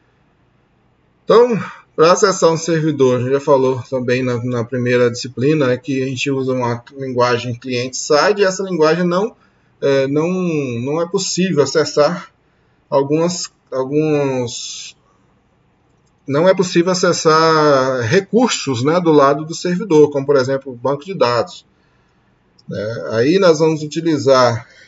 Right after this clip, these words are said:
aí vem a figura do Ajax, né, que a gente vai ver se a gente consegue chegar até lá, mas, é, a figura do Ajax é essa, é pegar, fazer uma requisição,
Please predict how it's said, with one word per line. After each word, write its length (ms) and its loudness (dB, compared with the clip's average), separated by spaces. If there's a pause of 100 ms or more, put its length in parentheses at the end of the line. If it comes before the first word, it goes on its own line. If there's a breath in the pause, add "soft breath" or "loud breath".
(160)
aí 440 0
vem 160 4
a 40 0
figura 320 2
do 120 4
Ajax, 480 0
né, 140 0
que 60 -6
a 60 0
gente 160 -6
vai 140 0
ver 100 -8
se 80 -14
a 60 -6
gente 100 -10
consegue 380 -4 (160)
chegar 320 -4
até 160 0
lá, 320 2 (520 loud breath)
mas, 400 2
é, 200 4
a 60 2
figura 260 2
do 80 4
Ajax 340 2
é 140 4
essa, 160 0
é 100 2
pegar, 640 0 (1160)
fazer 260 2
uma 100 2
requisição, 840 2